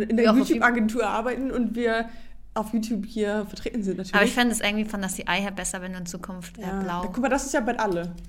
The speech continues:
Speaker 2: Ja, <laughs> alle allein.
Speaker 1: Dann kommt voll, leer oder voll, wie will man sehen? Kannst du
Speaker 2: Also die Seiten sind dann voll und
Speaker 1: Das
Speaker 2: die
Speaker 1: Buch ist
Speaker 2: leeren
Speaker 1: aber auch nicht
Speaker 2: Seiten
Speaker 1: leer.
Speaker 2: sind
Speaker 1: Eigentlich
Speaker 2: leer.
Speaker 1: ist es voll,
Speaker 2: Eigentlich
Speaker 1: nicht
Speaker 2: ist es
Speaker 1: leer.
Speaker 2: voll.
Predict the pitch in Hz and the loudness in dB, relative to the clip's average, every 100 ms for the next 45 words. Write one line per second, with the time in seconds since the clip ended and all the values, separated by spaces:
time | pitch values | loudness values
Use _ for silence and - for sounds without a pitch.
0 | - - 190 - - - 190 - 233 214 | -12 -6 -6 -2 -2 0 0 2 4 4
1 | 180 185 196 175 - - - - - 427 | 2 0 -4 -4 -4 -6 -10 -2 10 12
2 | 311 294 339 254 - - 262 240 190 196 | 12 10 10 8 2 0 4 4 2 2
3 | 247 254 247 247 196 196 196 214 214 208 | 2 2 0 0 0 -2 -2 0 0 2
4 | 233 202 - - - - - 262 269 262 | 0 0 -6 -16 -6 2 4 6 2 0
5 | 254 - 311 254 233 - - 220 208 208 | 0 4 6 4 2 -4 0 0 0 2
6 | 233 233 226 214 214 214 202 240 359 - | 2 2 0 2 2 2 2 2 0 -4
7 | - - - - - - - - 220 214 | -16 -14 -10 -8 -10 -12 -18 -8 -2 -2
8 | 220 208 208 226 196 214 233 233 233 220 | -2 -4 -2 -2 2 6 8 8 8 6
9 | - 247 220 214 190 - 226 202 180 175 | 6 4 4 2 0 -4 0 0 0 -2
10 | 196 214 196 196 180 202 185 190 | -2 2 2 2 0 0 -2 -4